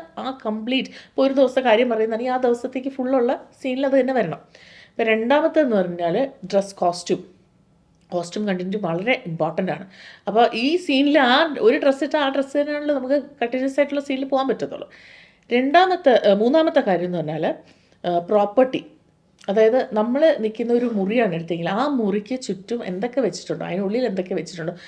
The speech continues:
ആ പ്രോപ്പർട്ടിക്കൊന്നും, ആ, അങ്ങോട്ടും ഇങ്ങോട്ടും ഷിഫ്റ്റ് ഉണ്ടാകരുത്, മാറാതെ വെക്കണം. അപ്പോൾ ഇതും നമ്മൾ നോക്കി വെക്കണം. അപ്പോൾ ഇത് മാത്രമല്ല, ഇനി ലാസ്റ്റ് എന്ന് പറഞ്ഞാൽ ആർട്ടിസ്റ്റിൻ്റെ ആക്ഷൻ കണ്ടിന്യൂറ്റി. അപ്പോൾ അവർ വലത്തെ കൈ പൊക്കിയിട്ട് നിന്നിട്ട്, അല്ലെങ്കിൽ ഇപ്പോൾ ബസ്സിലെ സീനാണ് എടുക്കുന്നത്,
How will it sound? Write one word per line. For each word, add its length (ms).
ആ 100
പ്രോപ്പർട്ടിക്കൊന്നും, 840
ആ, 100
അങ്ങോട്ടും 300
ഇങ്ങോട്ടും 280
ഷിഫ്റ്റ് 400
ഉണ്ടാകരുത്, 360
മാറാതെ 560
വെക്കണം. 380
അപ്പോൾ 180
ഇതും 240
നമ്മൾ 240
നോക്കി 340
വെക്കണം. 360
അപ്പോൾ 200
ഇത് 80
മാത്രമല്ല, 560
ഇനി 220
ലാസ്റ്റ് 400
എന്ന് 120
പറഞ്ഞാൽ 160
ആർട്ടിസ്റ്റിൻ്റെ 800
ആക്ഷൻ 440
കണ്ടിന്യൂറ്റി. 500
അപ്പോൾ 180
അവർ 200
വലത്തെ 400
കൈ 260
പൊക്കിയിട്ട് 440
നിന്നിട്ട്, 340
അല്ലെങ്കിൽ 160
ഇപ്പോൾ 120
ബസ്സിലെ 340
സീനാണ് 260
എടുക്കുന്നത്, 300